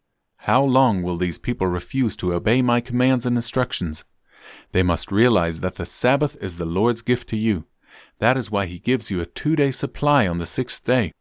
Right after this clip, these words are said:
so there will be enough for two days. On the Sabbath day you must each stay in your place. Do not go out to pick up food on the seventh day." So the people did not gather any food on the seventh day. The Israelites called the food manna.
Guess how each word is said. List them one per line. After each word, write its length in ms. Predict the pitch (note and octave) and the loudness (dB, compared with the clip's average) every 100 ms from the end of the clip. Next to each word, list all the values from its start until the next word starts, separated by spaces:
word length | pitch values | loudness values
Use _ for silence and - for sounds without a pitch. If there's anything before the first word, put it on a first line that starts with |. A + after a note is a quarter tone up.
| _ | _
so 240 | - - G2 | -6 0 2
there 220 | A2 A#2+ | 2 2
will 120 | G#2+ | 2
be 200 | F#2 G#2+ | 2 4
enough 320 | F#2+ B2 D#3 | 4 4 2
for 160 | - G2+ | -2 -8
two 240 | - C#3+ | -2 0
days. 420 | C3 G#2 D#2+ - - _ _ _ - - - | 2 2 0 -6 -12 _ _ _ -20 -12 -2
On 120 | G#2+ | -2
the 80 | - | 0
Sabbath 420 | - A#2+ C3+ - | 0 0 0 -4
day 160 | C3+ C3+ | -2 -2
you 160 | G2+ | -2
must 280 | G2+ G2 - | -2 -4 -4
each 240 | C#3+ - | -4 -2
stay 320 | - - B2+ C#3+ | -4 0 0 2
in 120 | C#3 | 2
your 120 | C#3 | 0
place. 480 | - C#3 G2+ - - _ _ _ _ - - - | 0 0 0 -2 -8 _ _ _ _ -20 -20 -6
Do 140 | F2 | -2
not 260 | F2 A#2 - | 0 -2 0
go 180 | C3 B2 | 2 4
out 220 | B2 - | 2 -2
to 100 | - | -8
pick 200 | G#2+ G#2+ | -6 -2
up 140 | A#2+ | -4
food 280 | - C#3 B2 | 0 0 2
on 120 | F2+ | 0
the 80 | E2 | -2
seventh 420 | - A#2 A#2+ - | 2 2 0 -2
day." 320 | C3 A#2 E2+ _ _ _ _ _ _ _ | 0 2 0 _ _ _ _ _ _ _
So 200 | - F2+ | -10 -6
the 100 | D#2+ | -4
people 300 | - G#2+ A#2+ | -2 -2 -2
did 180 | G2 F2+ | 0 0
not 300 | F2 A#2 - | 0 -2 -2
gather 260 | G2+ G2+ F#2 | 0 0 -2
any 200 | F#2 A2+ | -2 -2
food 280 | - G#2+ A#2 | 0 -2 -2
on 140 | E2+ | -4
the 80 | E2 | -4
seventh 380 | - F2+ G#2 - | -2 -2 -2 -4
day. 260 | E2+ E2 _ _ _ _ _ _ _ _ _ _ | -4 -6 _ _ _ _ _ _ _ _ _ _
The 120 | F#2 | 2
Israelites 500 | A2 C#3+ G#2 D#2+ E2 | 2 4 2 2 -2
called 220 | - G2+ F2+ | -2 -2 -2
the 80 | |
food 280 | F2+ G2 F#2 | -4 -4 -2
manna. 460 | F#2 G#2+ B2 F2 | 0 2 2 0